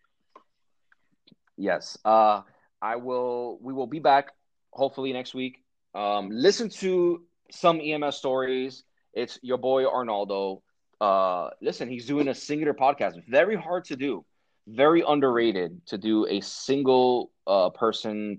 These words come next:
podcast. Uh, I give it up to Arnaldo. I listened to the first episode. I have not listened to the second one. Listen to the first one. Very, very good. Very funny also. And also, you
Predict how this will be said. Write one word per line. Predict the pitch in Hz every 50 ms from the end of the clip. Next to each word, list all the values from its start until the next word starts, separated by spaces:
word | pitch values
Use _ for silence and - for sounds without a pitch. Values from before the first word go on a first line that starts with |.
| - -
podcast. | - 101 92 87 - - - - - - - - _ _ _ _ _ _ _ _ -
Uh, | - 92 95 92 76 90
I | 110
give | 104 113 123 110
it | 120
up | 117 98 -
to | 127
Arnaldo. | 113 113 117 117 113
I | 113
listened | 110 107 104 - 120 113
to | -
the | 107 98
first | - - 120 120 -
episode. | 107 92 - 90 - 95 87 87
I | 90
have | 90 104
not | 113 110 101
listened | 110 - - 104 -
to | 98
the | 98
second | 95 - 98 85 - 85
one. | 87 82 80 78 80 - _ _ _ _ _ _ _ -
Listen | 131 135 - 139
to | 120 156
the | 156 -
first | - 127 117 - -
one. | 120 113 113 110 110 - _ _ _ _ -
Very, | 95 107 131 135 143 143
very | 127 127 123 117
good. | 104 98 95 98 98 92 101 - _ _ _ -
Very | - 120 135 147 160 151
funny | - - - 143 127 107 95 92 98 113 - _ _ _ _ _ _ -
also. | - 101 98 - - 120 107 104 104 - -
And | - 107 107
also, | - - 135 143 - 175
you | 165 156 135